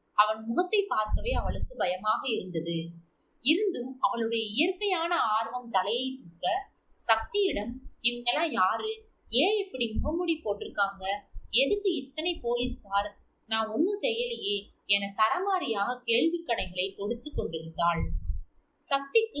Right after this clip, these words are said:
காலில் சுளுக்கோடு தீக்காயமும் சேர்ந்து கொள்ள படு எரிச்சலில் இருந்தான். வீட்டுக்கு வெளியே வாக்குவாதத்தை வைத்துக் கொள்ள வேண்டாம் என ரேவதி கேட்ட கேள்விக்கு முடிந்த அளவு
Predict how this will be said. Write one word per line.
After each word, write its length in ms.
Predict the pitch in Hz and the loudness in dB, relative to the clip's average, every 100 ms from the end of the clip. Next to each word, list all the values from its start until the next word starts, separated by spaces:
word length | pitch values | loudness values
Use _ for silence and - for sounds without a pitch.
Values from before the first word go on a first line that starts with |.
| 285 | 0
காலில் 480 | - 247 339 415 - | 2 2 4 2 -2
சுளுக்கோடு 580 | - 269 359 302 214 214 - | -2 0 2 2 2 0 -2
தீக்காயமும் 760 | 269 330 381 359 285 240 254 | -4 0 2 2 0 -6 -2
சேர்ந்து 380 | - 202 208 233 | -2 -2 -2 -2
கொள்ள 220 | 226 180 175 220 - _ _ _ | 0 0 0 -2 -6 _ _ _
படு 220 | 240 311 453 | 4 6 4
எரிச்சலில் 580 | 302 262 269 320 320 294 | 2 -2 -2 -2 0 0
இருந்தான். 520 | 262 170 170 175 170 170 170 - - - - - - | 0 -2 -2 -2 -2 0 2 2 0 -2 -4 -4 -2
வீட்டுக்கு 480 | 233 381 427 453 415 | 4 4 4 0 2
வெளியே 340 | 294 220 208 247 | 0 2 0 0
வாக்குவாதத்தை 720 | 220 202 - 302 262 220 202 185 | 2 2 2 0 0 0 -6 -6
வைத்துக் 360 | 180 202 226 | -4 -6 2
கொள்ள 180 | 214 196 | 4 4
வேண்டாம் 420 | 180 175 175 190 196 | 0 -2 0 0 0
என 200 | 170 170 269 - - - - | -2 0 0 -4 -16 -16 2
ரேவதி 420 | 233 311 403 403 | 6 6 4 0
கேட்ட 300 | 392 247 233 254 | 0 -2 -2 -2
கேள்விக்கு 560 | 202 208 220 202 - - | -2 -2 -4 -14 -14 -8
முடிந்த 340 | 202 302 370 381 | 2 2 4 0
அளவு 340 | 240 175 175 | 0 -2 -4